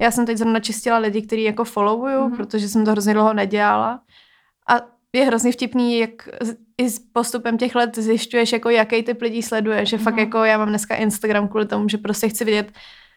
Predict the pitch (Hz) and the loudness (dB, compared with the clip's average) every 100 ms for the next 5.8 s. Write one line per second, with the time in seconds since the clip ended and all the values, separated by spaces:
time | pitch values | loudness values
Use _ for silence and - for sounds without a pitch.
0 | _ - 240 233 233 220 220 220 220 202 | _ 0 2 4 4 4 2 0 0 0
1 | 202 214 233 254 233 226 220 226 214 208 | 2 2 2 0 -2 -2 -4 -2 0 0
2 | 208 220 196 190 208 220 - 208 202 214 | 0 0 0 0 -4 -6 -4 -4 -2 -2
3 | 214 202 208 202 202 214 214 214 214 - | -2 -4 -2 -4 -4 -14 -12 -10 -10 -6
4 | 208 202 - 202 202 202 - 220 214 220 | -6 -6 -6 -2 -2 -2 -6 -8 -6 -8
5 | 247 233 202 196 208 202 196 | -8 -8 -6 -2 0 2 0